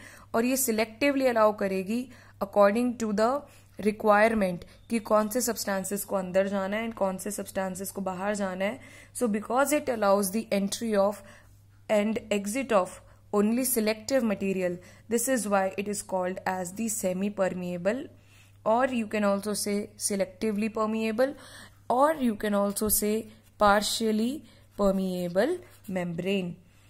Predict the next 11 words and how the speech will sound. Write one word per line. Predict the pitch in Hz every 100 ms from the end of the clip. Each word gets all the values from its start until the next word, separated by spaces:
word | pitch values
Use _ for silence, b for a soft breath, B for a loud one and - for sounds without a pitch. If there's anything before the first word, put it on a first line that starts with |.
| b b b b
And | 226 254 247
it | 220
also | 202 202 202 254
helps | 240 226 214
in | 233 226
maintaining | 202 196 214 220 220
the | 214
shape | - 214 214
of | 214 202
the | 220
cell। | 214 220